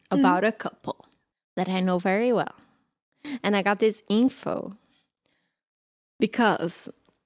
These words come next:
Speaker 2: <laughs> because the girl from the relationship was talking with another friend of mine. So it's something very similar.
Speaker 1: And how did you find out? From the other friend?
Speaker 2: Yeah.
Speaker 1: Oh my
Speaker 2: The
Speaker 1: God.
Speaker 2: other
Speaker 1: That's very
Speaker 2: friend.
Speaker 1: similar.
Speaker 2: But since
Speaker 1: And
Speaker 2: they
Speaker 1: they were
Speaker 2: d-, didn't
Speaker 1: dating, the other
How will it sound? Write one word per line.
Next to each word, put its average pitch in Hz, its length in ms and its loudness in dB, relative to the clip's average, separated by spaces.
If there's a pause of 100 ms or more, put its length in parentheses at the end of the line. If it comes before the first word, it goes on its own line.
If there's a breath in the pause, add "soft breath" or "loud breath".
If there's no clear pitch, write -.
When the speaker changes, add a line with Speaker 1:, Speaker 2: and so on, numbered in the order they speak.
Speaker 2:
<laughs> 508 1080 4
because 196 360 2
the 202 80 -2
girl 208 360 4
from 160 220 -4
the 170 80 -4
relationship - 580 -6
was 185 120 -4
talking 196 460 -4
with 175 240 -6 (140)
another 220 360 4
friend - 340 -6
of - 100 -12
mine. - 180 -12 (840)
So - 80 -2
it's 170 100 -2
something 214 320 -2
very 165 220 -2
similar. - 500 -8 (560 soft breath)
Speaker 1:
And 240 120 8
how 233 140 8
did 226 180 4
you 226 140 6
find 214 280 2
out? 240 240 2 (320)
From 220 260 4
the 214 140 8
other 196 180 6
friend? 196 420 -4 (100)
Speaker 2:
Yeah. 185 360 -4 (600 loud breath)
Speaker 1:
Oh - 200 -10
my - 200 -8
Speaker 2:
The 208 140 -8
Speaker 1:
God. 208 100 -4
Speaker 2:
other - 180 -6 (140)
Speaker 1:
That's 208 200 4
very 214 240 4
Speaker 2:
friend. - 20 2
Speaker 1:
similar. 214 560 0
Speaker 2:
But 220 140 4
since 233 260 2
Speaker 1:
And 254 80 10
Speaker 2:
they 240 100 12
Speaker 1:
they 269 60 12
were 269 160 10
Speaker 2:
d-, 254 240 8
didn't 466 220 6
Speaker 1:
dating, - 200 -8
the 277 100 6
other 349 180 8